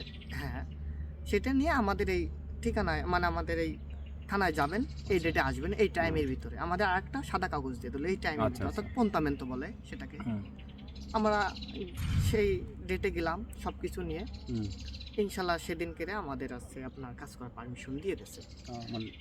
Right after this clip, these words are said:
Speaker 2: হলুদ সৌজন্য যেটা
Speaker 1: হলুদ
Speaker 2: বলে।
Speaker 1: সৌজন্য যেটা বলে।
Speaker 2: হুম।
Speaker 1: সৌজন্য তো দুটো হয়, একটা
Speaker 2: হুম।
Speaker 1: সাদা সৌজন্য, একটা হলুদ সৌজন্য।
Speaker 2: হলুদ সৌজন্য।
Speaker 1: আমাদের ইনশাল্লাহ, আহ,
Speaker 2: হলুদ
Speaker 1: হলুদ
Speaker 2: সৌজন্য।
Speaker 1: সৌজন্য দিয়ে দিয়েছে।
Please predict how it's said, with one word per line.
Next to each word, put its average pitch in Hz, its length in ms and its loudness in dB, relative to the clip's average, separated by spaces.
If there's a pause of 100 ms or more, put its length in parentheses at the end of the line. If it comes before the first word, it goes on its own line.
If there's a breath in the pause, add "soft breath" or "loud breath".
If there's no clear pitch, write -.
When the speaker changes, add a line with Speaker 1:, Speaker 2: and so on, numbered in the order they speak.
Speaker 2:
হলুদ 147 140 10
সৌজন্য 139 380 8
যেটা 117 140 2
Speaker 1:
হলুদ 247 140 12
Speaker 2:
বলে। 247 100 8
Speaker 1:
সৌজন্য 175 420 2
যেটা 160 200 0
বলে। 143 260 0 (200)
Speaker 2:
হুম। 98 80 -4 (320)
Speaker 1:
সৌজন্য 208 340 4
তো 220 80 6
দুটো 208 260 4
হয়, 160 200 2
একটা 226 220 -2
Speaker 2:
হুম। 208 80 2
Speaker 1:
সাদা 208 180 4
সৌজন্য, 247 300 2
একটা 233 120 2
হলুদ 190 200 2
সৌজন্য। 135 260 -2
Speaker 2:
হলুদ 135 120 8
সৌজন্য। 185 100 4
Speaker 1:
আমাদের 202 280 8
ইনশাল্লাহ, 208 400 4 (800 soft breath)
আহ, 160 480 2
Speaker 2:
হলুদ 151 160 8
Speaker 1:
হলুদ 226 140 12
Speaker 2:
সৌজন্য। 254 180 10
Speaker 1:
সৌজন্য 185 180 2
দিয়ে 170 180 2
দিয়েছে। 175 360 -2